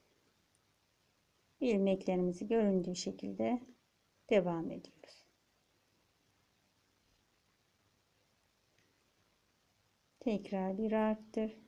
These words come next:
ve yine ilmeğimi kıvırdım ve düz ördüm. Bir ters, bir düz ve iki ilmeğimi birlikte ters kesim yaptım ve kenar ilmeği.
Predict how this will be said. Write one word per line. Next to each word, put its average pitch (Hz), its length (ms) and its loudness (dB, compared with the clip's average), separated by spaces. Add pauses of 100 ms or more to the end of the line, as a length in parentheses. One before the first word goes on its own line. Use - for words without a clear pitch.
ve 226 80 0
yine 196 380 4
ilmeğimi 185 880 2
kıvırdım 208 960 0 (180)
ve 190 140 -2
düz 170 200 -8
ördüm. - 380 -12 (1700)
Bir 208 220 0 (100)
ters, 196 580 -4 (1200)
bir 214 320 0
düz 214 400 2 (720)
ve 214 240 2
iki 233 340 -2
ilmeğimi 180 600 4
birlikte 196 880 2 (640)
ters 196 380 -2
kesim 214 420 0
yaptım 214 580 0
ve 202 120 2
kenar 175 320 -2
ilmeği. 170 320 -14